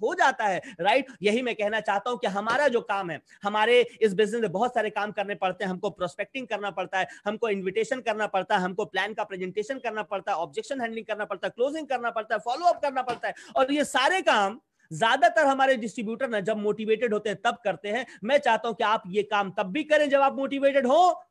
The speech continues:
और तब भी करें जब आप डी-, जब आप डिमोटिवेटेड हो, राइट? दोनों ही सिचुएशन में इस काम को जब आप करना शुरू कर देंगे या सारे डाउनलाइन करना शुरू कर देंगे, सफलता आपके कदम चूमेगी दोस्तों। अब आइए मैं बात करता हूं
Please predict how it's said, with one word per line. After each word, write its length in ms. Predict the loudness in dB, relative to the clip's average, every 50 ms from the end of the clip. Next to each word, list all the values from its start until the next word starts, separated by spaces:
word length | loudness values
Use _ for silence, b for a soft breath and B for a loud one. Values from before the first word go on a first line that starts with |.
| _ _ -2
और 200 | 0 0 0 2 0
तब 60 | -2
भी 180 | 0 -2 -2
करें 200 | 0 0 0 2
जब 140 | 2 0 0
आप 140 | 0 -2 -4
डी-, 380 | -6 -8 -8 -10 _ _ -4 -2
जब 140 | 0 4
आप 200 | 6 6 6 4
डिमोटिवेटेड 720 | 4 0 -2 -2 0 0 -2 -2 -2 -4 -4 -4 -4 -6 -6
हो, 100 | -8 -12 b b b
राइट? 220 | 2 2 2 2
दोनों 200 | 0 0 0 0
ही 80 | -2 -2
सिचुएशन 600 | -4 -6 -10 -10 -8 -6 -6 -6 -4 -4 -6 -4
में 160 | -2 -4 -4 -4 B -8
इस 140 | -8 -6 -2
काम 160 | -2 -2 -2
को 180 | -2 -2 -4 -2
जब 240 | 0 0 0 0
आप 120 | 0 0 -2
करना 240 | -4 -4 -4 -4 -6
शुरू 200 | -4 -4 -6 -4
कर 140 | -2 -4 -2
देंगे 200 | -2 0 0 0
या 80 | 0
सारे 280 | 0 0 -2 -2 0 0
डाउनलाइन 300 | 2 0 0 0 0 -4
करना 180 | -4 -6 -6 -6
शुरू 160 | -8 -8 -6
कर 80 | -6
देंगे, 240 | -8 -6 -6 -6 -6 -6 b b
सफलता 380 | b -8 -6 -6 -6 -6 -2 -2
आपके 200 | -2 -2 -4 -6
कदम 240 | -8 -8 -8 -8 -8
चूमेगी 300 | -8 -8 -8 -6 -4 -2
दोस्तों। 240 | -2 -2 -2 -2 -6 B B 0 B
अब 140 | 6 6 6
आइए 300 | 6 4 2 2 2 0
मैं 160 | -2 -2 0
बात 240 | 0 0 0 0 -2 -4
करता 240 | -4 -2 0 0
हूं 220 | 0 0 0 -2